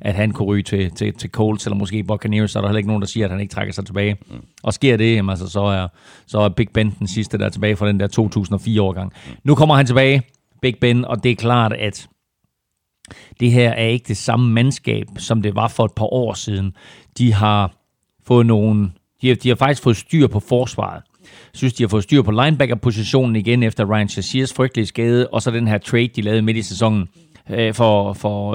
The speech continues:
Speaker 1: øh, ikke Ryan, men Minka Fitzpatrick.
Speaker 2: Mm. Spørgsmål
Speaker 1: Øh,
Speaker 2: her faktisk fra
Speaker 1: ja.
Speaker 2: Michael Terp Hansen i forhold til lige præcis, øh, Minka Fitzpatrick. Øh, Michael skriver sådan her: "Hvad tænker I om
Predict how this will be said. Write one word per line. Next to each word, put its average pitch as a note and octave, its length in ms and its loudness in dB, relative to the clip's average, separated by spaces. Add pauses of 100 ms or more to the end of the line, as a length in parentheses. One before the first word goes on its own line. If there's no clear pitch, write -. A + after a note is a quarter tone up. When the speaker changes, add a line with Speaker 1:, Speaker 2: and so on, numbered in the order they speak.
Speaker 1:
øh, G2+ 440 -4
ikke G#2+ 380 -2
Ryan, A#2 420 0
men G#2+ 240 0
Minka A#2+ 420 0
Fitzpatrick. A2+ 560 -2
Speaker 2:
Mm. - 60 -14 (160)
Spørgsmål C#3 320 2
Speaker 1:
Øh, C3 60 4
Speaker 2:
her B2+ 80 2
faktisk A#2+ 340 -4
fra G2+ 220 0
Speaker 1:
ja. G2+ 60 -2
Speaker 2:
Michael A#2 360 0
Terp A2+ 240 -2
Hansen A2+ 460 -2 (340)
i D#3 100 4
forhold B2+ 340 2
til A2+ 180 -2
lige A#2+ 140 0
præcis, A#2 340 -6
øh, G#2 60 -2
Minka F#2+ 180 -2
Fitzpatrick. A2+ 680 -4
Øh, G2 140 2
Michael A#2 260 0
skriver A#2 180 -4
sådan A#2 160 -4
her: A#2+ 80 -2
"Hvad A2 120 -2
tænker D3 420 -2
I C#3+ 140 -2
om A2+ 240 0